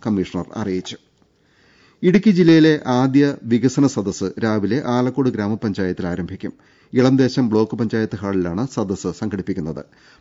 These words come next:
പഞ്ചായത്തിന്റെ ഭാവി വികസന പരിപാടികൾ സംബന്ധിച്ച തുറന്ന ചർച്ചയാണ് പ്രധാന പരിപാടി.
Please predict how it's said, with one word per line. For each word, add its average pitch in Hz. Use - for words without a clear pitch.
പഞ്ചായത്തിന്റെ 123
ഭാവി 110
വികസന 110
പരിപാടികൾ 104
സംബന്ധിച്ച 95
തുറന്ന 113
ചർച്ചയാണ് 95
പ്രധാന 110
പരിപാടി. 80